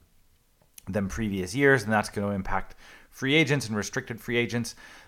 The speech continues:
The corollary of that, that nobody's really talking about enough, is that means if you like a guy like Rodney Hood,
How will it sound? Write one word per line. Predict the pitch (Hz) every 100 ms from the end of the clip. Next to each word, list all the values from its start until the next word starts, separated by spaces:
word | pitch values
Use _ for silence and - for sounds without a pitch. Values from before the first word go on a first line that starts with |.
| -
The | 131
corollary | - 214 254 196 117 120
of | 110
that, | 101 110 -
that | 95
nobody's | 127 127 117 107
really | 113 95
talking | - 113 - 101
about | 95 92
enough, | 90 87 - - - - -
is | 127 120 -
that | 165 220
means | 247 180
if | 151 156
you | 170
like | 113 123 180
a | 135
guy | 107 101 92 90 90 90
like | 98 117 -
Rodney | 120 127 113 98
Hood, | 107 147 92 82